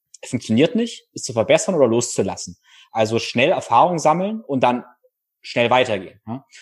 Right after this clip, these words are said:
Und warum mir das gerade einfällt, ist, ähm, ich halt für mich halt super, super wertvoll,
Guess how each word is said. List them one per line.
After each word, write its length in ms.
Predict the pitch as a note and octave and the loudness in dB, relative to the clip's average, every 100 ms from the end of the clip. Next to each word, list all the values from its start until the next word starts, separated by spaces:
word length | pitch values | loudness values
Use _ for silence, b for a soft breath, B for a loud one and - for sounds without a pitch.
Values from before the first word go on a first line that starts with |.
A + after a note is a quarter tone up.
| B B | B B
Und 440 | - A2 A2+ A2 - | -2 4 4 2 -4
warum 160 | A#2+ D#3+ | 0 0
mir 40 | |
das 120 | F3+ | 0
gerade 200 | C3+ B2 | 2 2
einfällt, 480 | G#2+ D#3+ - G3 G3 B B B - | 2 -4 -4 -4 -4 B B B -10
ist, 260 | C3+ - | -6 -6
ähm, 880 | B2+ A#2+ A#2+ A#2+ A#2 A#2 A#2 A#2 A#2+ _ _ _ _ _ - | 0 4 6 4 2 0 -2 -4 -8 _ _ _ _ _ -14
ich 140 | - C3 | -4 0
halt 160 | C#3+ | 0
für 80 | - | 0
mich 200 | C#3+ D3+ | -2 0
halt 160 | D3+ C3+ | -2 -4
super, 440 | A2 A#2 F3 G#3 E3+ | -8 -6 -2 0 0
super 520 | E3 F#3 D#3+ C#3+ - | 0 2 4 4 0
wertvoll, 800 | C#3+ G2+ - E3 - F3+ G3+ G#3+ | -6 0 0 0 0 -2 -2 -8